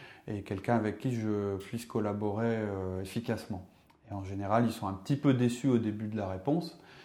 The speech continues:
puisqu'on leur dit, « Mais non, ton patron, tu le changeras pas. » Ensuite, euh, quand on explique dans le détail comment faire pour, euh, euh, changer la relation, euh, avec le patron,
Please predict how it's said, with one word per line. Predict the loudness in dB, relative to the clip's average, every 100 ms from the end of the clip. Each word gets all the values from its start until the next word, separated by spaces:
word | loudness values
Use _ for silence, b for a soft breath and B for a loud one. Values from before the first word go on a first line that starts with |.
| B
puisqu'on | -12 -4 -2
leur | -2
dit, « | -2
Mais | 0
non, | 2 0
ton | -2
patron, | -6 -4 -4
tu | -6 -8
le |
changeras | -8 -8 -4 -2
pas. » | 0 0 B B B B -8
Ensuite, | -8 0 0 0 -6 -16 -8
euh, | -6 -4 -4 -4 -4 -4
quand | -8 -6
on | -6 -4 -4
explique | -4 -6 -6 -2 2
dans | 2
le | 0
détail | 0 0 0 4
comment | 4 4
faire | 2 2 2 0
pour, | -6 -4 -2
euh, | 0 -2 -4 B B B -10
euh, | -4
changer | 4 4 6
la | 4 4
relation, | 2 0 -2 -2 -2 0 -2
euh, | -2
avec | -2 -2 -2
le |
patron, | -2 -2 -2 0 0